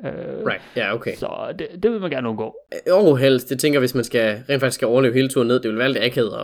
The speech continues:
Speaker 2: at, at falde ned og så dø, når man var nede i atmosfæren. Det, det plejer at være sådan, når du er i faldskærmsstadiet, så er det sådan mere eller mindre sikkert.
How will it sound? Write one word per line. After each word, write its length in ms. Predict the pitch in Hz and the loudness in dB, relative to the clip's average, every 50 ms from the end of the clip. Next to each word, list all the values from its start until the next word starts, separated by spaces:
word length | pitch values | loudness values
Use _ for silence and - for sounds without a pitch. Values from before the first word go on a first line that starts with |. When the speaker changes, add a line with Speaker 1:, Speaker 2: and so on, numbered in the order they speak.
| 110 - - | -8 -8 -4
Speaker 2:
at, 80 | 110 110 | -4 -4
at 60 | 104 | -4
falde 300 | - - - 123 117 123 | -4 -6 -4 -2 0 2
ned 100 | 127 120 | 2 2
og 60 | 107 | 0
så 100 | - 117 | -2 -2
dø, 180 | 113 127 123 117 | -2 0 0 0
når 120 | 117 107 | -2 -4
man 180 | 104 101 101 - | -4 -6 -4 0
var 100 | 131 151 | 2 4
nede 160 | 151 123 107 | 4 4 2
i 40 | 98 | 0
atmosfæren. 460 | - 101 98 - - 98 101 101 - | -4 -10 -14 -14 -14 -14 -14 -10 -10
Det, 120 | 120 120 - _ _ - | -10 -10 -10 _ _ -12
det 80 | 113 - | -8 -2
plejer 180 | 135 131 127 | 0 2 2
at 60 | 117 101 | 2 0
være 120 | 98 98 | -2 -6
sådan, 260 | - 113 98 92 - _ _ _ _ - | -8 -10 -10 -10 -12 _ _ _ _ -4
når 80 | 120 | -4
du 100 | 113 120 | -2 0
er 80 | 120 120 | 0 0
i 40 | 113 | 2
faldskærmsstadiet, 960 | - 139 147 143 - 131 110 110 - - - - - - 131 113 110 107 101 | 2 0 0 0 -2 -4 -4 -4 -6 -8 -8 -6 -2 -2 -2 -2 -2 -4 -2
så 100 | - 131 | 0 0
er 40 | 123 | 0
det 120 | 120 113 | 0 -2
sådan 200 | - 120 107 98 - _ _ _ _ _ _ _ _ _ _ _ _ _ | -2 -4 -4 -6 -8 _ _ _ _ _ _ _ _ _ _ _ _ _
mere 140 | - 98 135 | -4 0 0
eller 140 | 139 113 101 | 0 0 -2
mindre 240 | 107 104 98 101 | -6 -10 -10 -10
sikkert. 340 | - - 113 110 - - - | -6 -6 -6 -6 -8 -10 -16